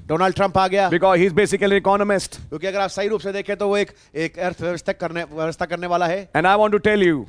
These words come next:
Speaker 1: और मैं आपको बताना चाहता हूं,
Speaker 2: that's why he was protesting against a lockdown.
Speaker 1: इसलिए वो एक लॉकडाउन, एक तालाबंदी के विरोध में था।
Speaker 2: That's why America is still protesting against lockdowns.
Speaker 1: इसलिए अमेरिका अभी भी विरोध कर रहा है इस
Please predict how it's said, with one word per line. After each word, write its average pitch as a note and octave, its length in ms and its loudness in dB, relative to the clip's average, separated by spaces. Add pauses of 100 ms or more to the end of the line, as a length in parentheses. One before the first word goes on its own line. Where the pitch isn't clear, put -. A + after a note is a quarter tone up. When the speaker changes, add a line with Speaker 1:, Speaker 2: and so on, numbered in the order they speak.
(200)
Speaker 1:
और C3+ 80 -6
मैं F3+ 100 -2
आपको F#3+ 140 0
बताना F#3+ 220 -2
चाहता F#3 260 -2
हूं, G3 160 -2
Speaker 2:
that's F#3+ 300 0
why G#3+ 320 4
he G#3 120 2
was F#3+ 140 4 (120)
protesting G3 680 2
against G3 400 0
a F3 120 4
lockdown. D#3 520 2 (280)
Speaker 1:
इसलिए G#3 340 -2
वो G3+ 500 0
एक F#3 200 -10
लॉकडाउन, F#3+ 580 2
एक F#3 80 -2
तालाबंदी F#3+ 540 0
के F#3 220 -2 (240)
विरोध F#3+ 320 4
में F#3+ 140 -4
था। C#3+ 300 0
Speaker 2:
That's F#3 220 2
why G#3 160 4
America G3+ 360 2
is G3 180 0
still A3+ 160 4 (120)
protesting G#3 520 0
against F3+ 340 0
lockdowns. C#3+ 500 0
Speaker 1:
इसलिए F#3+ 240 -4
अमेरिका G3 340 0
अभी F#3+ 140 2
भी G#3+ 120 -2
विरोध G#3 340 4
कर G3 140 2
रहा F#3 140 2
है G3 140 2
इस - 160 -8